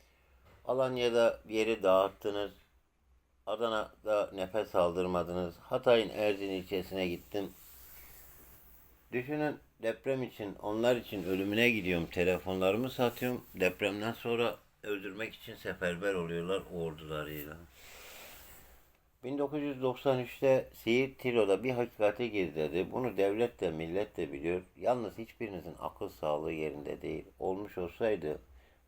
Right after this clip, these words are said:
bunların gizlediği sırrı ortaya çıkarır. Bu ülkedeki bütün şeytani tarikat, cemaat, örgütleri devre dışı bırakırdınız.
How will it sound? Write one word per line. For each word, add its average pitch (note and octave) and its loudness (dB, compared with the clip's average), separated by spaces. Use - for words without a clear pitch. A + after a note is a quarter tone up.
bunların F#2+ -6
gizlediği D#2+ -6
sırrı E2+ -4
ortaya E2 -4
çıkarır. F#2+ -2
Bu A#2+ 0
ülkedeki D#2+ -6
bütün G2+ -10
şeytani E2 -4
tarikat, E2 -4
cemaat, D2+ -4
örgütleri D#2 -8
devre D2 -8
dışı C#2 -16
bırakırdınız. C#2 -10